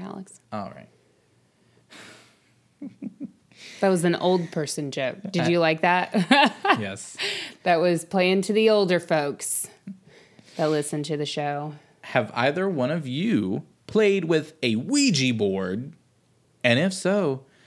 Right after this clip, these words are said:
Speaker 2: did anything creepy happen?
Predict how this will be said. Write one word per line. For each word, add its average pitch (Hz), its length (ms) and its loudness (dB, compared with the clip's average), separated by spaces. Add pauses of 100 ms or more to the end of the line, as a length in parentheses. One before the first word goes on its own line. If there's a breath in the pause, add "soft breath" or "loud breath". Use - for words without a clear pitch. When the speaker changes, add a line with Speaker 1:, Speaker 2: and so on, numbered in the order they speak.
(440 soft breath)
Speaker 2:
did 98 300 -2
anything 110 580 -4
creepy - 520 -10
happen? 87 680 -12